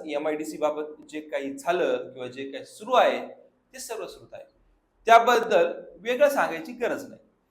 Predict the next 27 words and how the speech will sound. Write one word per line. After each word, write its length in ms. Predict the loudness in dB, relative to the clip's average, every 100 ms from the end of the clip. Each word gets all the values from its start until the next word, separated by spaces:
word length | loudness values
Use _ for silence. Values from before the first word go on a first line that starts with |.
| _ _
त्याबाबत 580 | 10 12 12 12 10 6
विरोधकांनी 560 | -2 0 2 2 0 -4
सुरू 240 | -6 -6 -4
केलेली 400 | -4 -4 -6 -10 -6 -6
वक्तव्य 500 | -2 8 8 10 8 6 2 -10 -18 _ -2
हे 120 | 0
देखील 320 | 0 -2 -2 -2
ऐनवेळी 460 | -4 -4 -2 -4 -4
त्यांना 240 | -8 -8 -10 0
अवघड 300 | 2 8 8 8
जाऊ 120 | 4
शकतील 540 | 2 -4 -6 -4 -4 -8 _ _ -10
असं 160 | -2 -2
म्हटलं 240 | 0 -4
जातंय. 260 | -6 -6 -16 _ _ _ _ _ _ _ _
आता 420 | _ 0 2 0 -6
वरील 260 | -8 -8
सगळी 260 | -8 -8 -8
कारणं 460 | -12 -10 -10 -10 -16 -14
पाहिली 680 | -10 -6 -4 0 0 0 -8 _
तर 60 | -20
रोहित 360 | -18 -12 -12 -4
पवार 360 | 2 6 6 4 -4 -16 -16
यांना 200 | -12 -12 -14 -6 4
अवघड 320 | 8 10 10
वातावरण 420 | 8 6 2 2
आहे 220 | 2 0